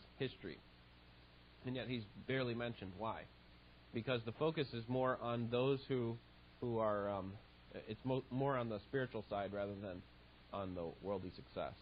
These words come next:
And, uh, so that's what he's concerned about, keeping the law of Moses. That doesn't mean that every king that's mentioned is one who has spiritual success, but, but it does mean that any time that they're mentioned, they're mentioned either positively in relation to keeping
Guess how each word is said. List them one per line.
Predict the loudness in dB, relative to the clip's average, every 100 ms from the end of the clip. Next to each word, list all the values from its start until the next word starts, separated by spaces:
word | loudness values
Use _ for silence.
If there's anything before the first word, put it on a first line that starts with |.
| -18 -20 -20 -20 -20 -20 -20 -20 -20 -10 -4
And, | -2 0
uh, | 0 0 -4 -18 -20 -20 -10 -4
so | -4 0
that's | 0 0
what | -2
he's | -2 -4
concerned | -4 -2 0
about, | 0 -2 -2
keeping | -4 -2 0
the |
law | 2 2
of | 2
Moses. | 0 -2 -4 -12 -6
That | -2
doesn't | 0 2
mean | 2 4
that | 2
every | 2 2 2 0 0
king | 0 0
that's | 0
mentioned | -2 -2 -2 -2
is | -2 -2
one | -2 -2 -2
who | -2 -2
has | -2 -2 -2 -6 -20 -10 -2
spiritual | 0 0 -4
success, | -6 -4 -2 -2 -2
but, | -2 -4 -20 -20 -2
but | 0
it | 2
does | 2 2 2
mean | 0 0
that | -2 -6 -20 -16 -4
any | 0 0
time | 2 2
that | 0
they're | 0 0
mentioned, | 0 -2 -4 -4
they're | -4
mentioned | -4 -4 -4 -6 -6
either | -4 -4 -6 -14 -20 -18 -2
positively | 0 2 0 0 0 0 -2
in |
relation | -2 0 -2 -4
to | -4
keeping | -4 -4 -4